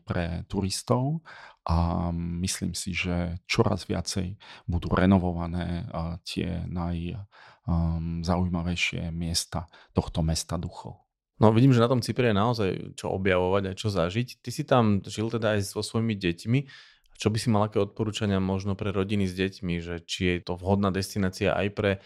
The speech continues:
Speaker 2: decka, ktoré si tam užijú, že čo tam všetko vedia objaviť?
Speaker 1: Ak máte už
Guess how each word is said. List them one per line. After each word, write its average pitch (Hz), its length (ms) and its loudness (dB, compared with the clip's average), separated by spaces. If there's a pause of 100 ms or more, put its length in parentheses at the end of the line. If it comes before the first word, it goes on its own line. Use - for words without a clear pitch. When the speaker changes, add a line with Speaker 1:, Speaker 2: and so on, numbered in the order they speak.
(380)
Speaker 2:
decka, 95 320 0
ktoré 95 240 -4
si - 80 -12
tam 95 240 -2
užijú, 101 400 -2
že 95 120 -6
čo 101 120 -8
tam 101 160 -6
všetko - 320 -10
vedia 92 240 4
objaviť? 87 560 -6 (240)
Speaker 1:
Ak 95 160 6
máte 147 240 2
už 127 80 0